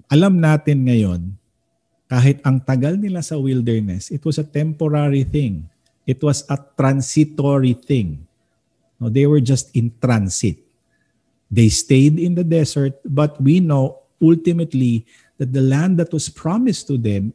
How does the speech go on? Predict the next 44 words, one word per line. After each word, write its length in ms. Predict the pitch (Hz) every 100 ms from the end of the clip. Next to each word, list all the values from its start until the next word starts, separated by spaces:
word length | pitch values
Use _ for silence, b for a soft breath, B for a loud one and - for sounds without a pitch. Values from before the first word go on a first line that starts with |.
| 131
is 140 | 117
the 100 | 127
land 340 | 113 107 101
of 180 | 104 -
Canaan. 500 | 143 156 175 104 98 -
And 80 | 113 110
eventually, 420 | 135 147 180 175
darating 480 | 123 120 120 127 123
at 100 | 117
darating 380 | 107 107 110
sila 240 | 101 101 95
doon. 400 | 98 101 87 80 B B B -
So 180 | 170
I 20 | 160
think 140 | 180
there 140 | 170
was 100 | 139
one 160 | 139 139 139
time 240 | 139 135
that 100 | 120 117
they 100 | 113
wanted 460 | 113 113 117 104
to 80 | 110
build, 340 | 98 104 92 85 _ -
you 120 | 113
know, 140 | 98
te-, 240 | 95 123 127
uh, 260 | 107 104 107 _ _
permanent 560 | 147 143 139 135 135 131
homes 560 | - 156 147 143 135
in 100 | 139
the 120 | 123 120
desert. 480 | 131 127 127 123 - _ b b
So 160 | - 170
hindi 240 | 202 196
pwede 400 | 160 139 131 156
yun. 80 | 127
Sayang 480 | 120 156 156 131 139
yun. 240 | 143 117
Kasi 200 | 120 165
iiwanan 720 | 135 143 156 139 143 135 139
mo 120 | 131
din 240 | 107 101 104
yun. 180 | 98